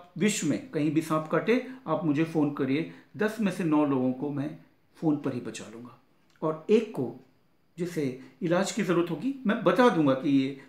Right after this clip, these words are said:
फ़ोन पर नहीं बचेगा, जो कि झाड़ फूक वाले अक्सर नहीं बता पाते। तो मुझसे कारगर झाड़ फूक कौन करेगा? तो मुझे फ़ोन करवाना, but मैं सोचता हूँ कि कितने लोग मुझे फ़ोन कर पाएंगे और मैं कितनों के उठा पाऊँगा। तो क्यों ना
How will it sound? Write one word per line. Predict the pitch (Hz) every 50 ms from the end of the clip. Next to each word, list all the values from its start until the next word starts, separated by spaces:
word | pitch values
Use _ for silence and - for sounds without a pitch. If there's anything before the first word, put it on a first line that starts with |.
| -
फ़ोन | - 170 147 139
पर | 139 156 151 151
नहीं | 165 170 160 202 190
बचेगा, | 131 120 - - 107 107 113 110 - - _ _ _ _ _ _ _ _ _ -
जो | 160 160
कि | 160 160 185
झाड़ | 160 147 139 139 139
फूक | - 185 175 180 185
वाले | 156 147 180 240 254 - - -
अक्सर | - 139 - - - 156 151
नहीं | 143 131 135 147 131
बता | 147 - - 113
पाते। | 107 - - - - - - - _ _ _ _ _ _ _ _ _ _ _ _ _ -
तो | 165 160 147 156 - - - _ _ 170
मुझसे | 208 208 - - 269
कारगर | - 226 170 143 139 139 143 135
झाड़ | 135 135 127 131
फूक | - - 190 -
कौन | - 214 233 254
करेगा? | - - 151 131 113 117
तो | 123 - 143
मुझे | 143 139 139 165
फ़ोन | 160 165 160 139 147
करवाना, | 147 156 143 147 147 156 - - - - - - _ -
but | - - - - 160
मैं | 156 165 -
सोचता | - - 190 - - - 175
हूँ | 156 160 - - - - _ -
कि | -
कितने | - - 175 - - 170
लोग | 170 160 139 131
मुझे | 131 123 139
फ़ोन | 131 - 127 117 120
कर | - - 123
पाएंगे | - - 120 117 117 - - - - _ _ _ _ _ _ _ _ _ _ _ _ _ _ _ -
और | 160
मैं | 165 175 170
कितनों | - 139 - 156 139
के | 139 151
उठा | 143 - - 247
पाऊँगा। | 247 208 170 135 110 104 - - _ _ _ _ _ _ _ _ _ _
तो | 170 156 143 127 - - - - - -
क्यों | - 233 226 196
ना | 147 123 - - -